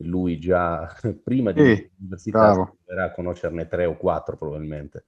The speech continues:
Speaker 2: Io sono arrivato in Inghilterra convinto di sapere l'inglese perché ero laureato in lingue, no? Sapevo scrivere, l'email, tutto quanto. Poi sono arrivato là,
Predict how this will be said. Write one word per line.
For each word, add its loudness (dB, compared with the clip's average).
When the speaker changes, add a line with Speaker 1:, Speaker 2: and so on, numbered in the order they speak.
Speaker 2:
Io 4
sono 0
arrivato 0
in 0
Inghilterra -4
convinto 4
di 4
sapere -2
l'inglese 0
perché -8
ero -4
laureato -2
in 0
lingue, -2
no? -2
Sapevo -8
scrivere, 4
l'email, 2
tutto -12
quanto. -6
Poi -16
sono -8
arrivato 4
là, 4